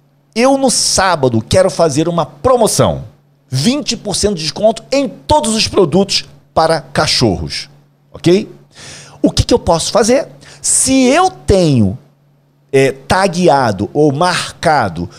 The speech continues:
todas as pessoas que entraram no meu site na última semana ou nos últimos quinze dias,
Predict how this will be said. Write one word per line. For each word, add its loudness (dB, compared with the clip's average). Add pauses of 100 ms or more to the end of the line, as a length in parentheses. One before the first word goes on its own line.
(280)
todas 4
as 0
pessoas 0
que -6
entraram 2
no 0
meu 2
site 0 (160)
na 2
última 2
semana -2
ou 2
nos 2
últimos -2
quinze -2
dias, 0